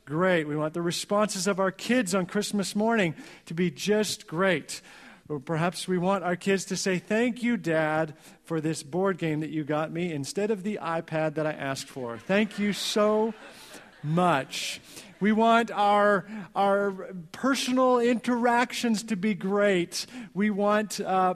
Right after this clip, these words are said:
you know, as we get together with families, and perhaps you're gonna fly somewhere and be with families, or family, families are gonna come and join you here. We want those interactions to be great, and we want things to go well,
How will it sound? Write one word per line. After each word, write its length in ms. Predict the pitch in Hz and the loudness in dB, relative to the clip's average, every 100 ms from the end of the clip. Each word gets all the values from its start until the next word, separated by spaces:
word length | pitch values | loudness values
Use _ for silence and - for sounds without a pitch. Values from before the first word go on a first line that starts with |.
| 165 | -2
you 100 | 196 | -4
know, 80 | 196 | -2
as 100 | 180 | -2
we 140 | 196 | -2
get 220 | 170 208 | 0 -2
together 260 | 208 208 208 | 0 0 2
with 180 | 208 202 | 0 -2
families, 640 | - - 208 208 208 214 | -6 -2 2 2 0 0
and 140 | 190 180 | -2 -2
perhaps 340 | 185 202 - | 0 0 0
you're 120 | 214 | -4
gonna 180 | 214 208 | -2 -2
fly 280 | - 208 214 | 0 0 0
somewhere 440 | - 208 202 208 | 0 -2 0 0
and 80 | 202 | 0
be 120 | 214 | 0
with 100 | 214 | 0
families, 420 | 214 208 208 214 | 0 -2 0 -2
or 80 | 175 | -2
family, 400 | - 202 208 208 - - - | -2 0 0 0 -4 -14 -6
families 280 | 214 214 202 | 0 0 0
are 40 | |
gonna 160 | 208 202 | -2 -4
come 340 | - 208 214 | 0 2 2
and 140 | 208 185 - - | 2 -2 -6 -16
join 340 | 139 185 220 214 | -4 0 2 2
you 120 | 214 | 2
here. 240 | 170 226 | 2 0
We 80 | 226 | 2
want 180 | 214 220 | 2 0
those 160 | 220 202 | 0 0
interactions 560 | 233 226 - 214 208 | 0 0 -2 -4 -6
to 120 | - | -4
be 200 | 196 240 | -4 -4
great, 640 | 220 226 208 240 254 220 220 | -4 -8 -4 -2 -2 -2 -2
and 100 | 214 | -2
we 80 | |
want 320 | 214 214 226 220 | -2 -2 -4 -6
things 480 | - - 208 214 | -18 -6 -2 0
to 120 | 208 208 | -2 -2
go 180 | 240 | 0
well, 480 | 254 254 269 269 208 | 0 0 0 2 0